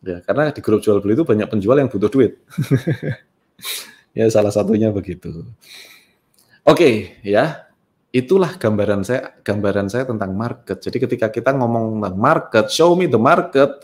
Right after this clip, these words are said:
gitu ya. Jadi, eh, ap-, kalau Anda, Anda pengen bisa memperluas market Anda, perluaslah ide-ide seperti itu tadi. Itu namanya ide apa ya? Ide-ide tentang,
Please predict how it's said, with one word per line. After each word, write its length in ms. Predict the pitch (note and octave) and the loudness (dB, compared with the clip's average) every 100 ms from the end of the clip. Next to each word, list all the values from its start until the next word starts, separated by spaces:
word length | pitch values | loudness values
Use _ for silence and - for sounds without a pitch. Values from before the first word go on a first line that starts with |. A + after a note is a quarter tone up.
| A2+ | -4
gitu 160 | A2 | 2
ya. 160 | A2+ G2+ | 4 4
Jadi, 320 | G2 G#2+ F3 F3 - - - | 2 0 0 -2 -16 -20 2
eh, 680 | A#2+ A#2+ A2 A2+ G#2+ G#2+ G#2 G#2 | 6 8 8 6 6 4 0 -8
ap-, 480 | - - A#2 - _ | -18 -2 -2 -2 _
kalau 160 | C3 | 4
Anda, 400 | A2 B2 E3+ - | 6 6 6 6
Anda 160 | C#3+ F3+ | 4 2
pengen 400 | F3+ C#3+ C#3+ C#3+ | 4 2 2 0
bisa 240 | A#2+ C3 | -2 0
memperluas 640 | B2+ B2 A#2+ A#2+ D#3 A3 G#3+ | 0 0 0 0 4 2 2
market 400 | D3 C#3 C3 - | 0 0 -2 -4
Anda, 480 | C#3 D3+ G2+ F#2+ A2+ _ _ _ _ _ _ | -4 0 0 -2 -8 _ _ _ _ _ _
perluaslah 640 | - C#3 D3 C#3 F3+ F3+ - | -2 2 4 4 2 -4 -4
ide-ide 960 | F3+ - D3+ C#3 - G3+ E3+ - C3 G#2 | -6 4 6 6 4 -4 -4 2 2 2
seperti 400 | A#2 A2 B2+ A#2 | -2 -6 -4 -2
itu 80 | A#2+ | -2
tadi. 400 | G#2 - - E2+ | -2 -4 -16 -18
Itu 160 | A#2 - | -12 -10
namanya 320 | C3+ C3 D#3 | -8 -8 -8
ide 320 | D#3 - A2 | -10 -6 -4
apa 160 | B2 G2+ | -4 -10
ya? 160 | F2 - | -12 -12
Ide-ide 480 | - A2 G#2 G2+ | -8 -6 -4 -4
tentang, 400 | D3 A#2 A#2 C#3 | -6 -4 -6 -8